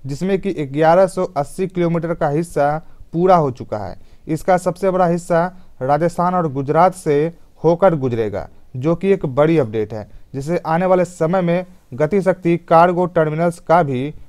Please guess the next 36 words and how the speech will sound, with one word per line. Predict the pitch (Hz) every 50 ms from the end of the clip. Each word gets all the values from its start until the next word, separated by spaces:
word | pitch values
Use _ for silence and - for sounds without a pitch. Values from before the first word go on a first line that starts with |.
| - _ -
विकास | 135 165 160 - 175 165 170 165 -
किया | - 147 135 123 113
जाएगा | 107 98 92 92 92 87 87 - - - - - - -
और | 135 143 139 139 143 143 - - - - _ -
कम | - 156 160 160
समय | 156 - - 160 170 180 185
में | 175 170 170 170 175 170 - - - - - 127
माल | 135 143 156 165 175 175 170
ढुलाई | 151 147 151 156 165 170
का | 160 - 165 165
भी | 165 143 135 135 143 156 160 - - _ _ _ _ -
सुविधा | 170 165 156 160 170 165
पैसेंजरों | 165 165 151 139 147 147 147 143 151
को | 131 131 117
मिलेगा, | 117 107 101 98 95 90 - - - - _ _ _ _
जिससे | 123 117 151 165 - - 175 165 175 180 175 - - _ - - -
गुड्स | 131 131 160 196 190 - 175
ट्रेन | - - 156 170 180 185 185
को | 185 151 135 135 143 147 143 - _ _ _ 131
डेडिकेटेड | 120 120 151 160 156 180 165 - 160 180 180 165 -
फ्रेट | - 156 160 170 165 -
कॉरिडोर | - 160 156 156 147 160 165 165
के | 156 - 156 139
जरिए | 127 151 170 175 156 127 127 139 151 160 - _ _ _ _ 131
गुजारा | 123 143 139 156 156 160 160 156
जाएगा। | 156 160 180 185 165 156 151 156 156 143 - - - _ _
ऐसे | 131 147 151 - - 214 185
में | 151 120 101 92 - - -
पैसेंजरों | 147 147 143 - 170 170 190 196 196
के | 185
लिए | 196 185
चलने | - 175 170 170 165
वाली | 160 160 165 160 156 147 147 160 165 - _ _ -
पैसेंजर | 156 156 156 - 170 165 160 165 151
ट्रेनों | - - 160 165 175 185 185
को | 180 - 160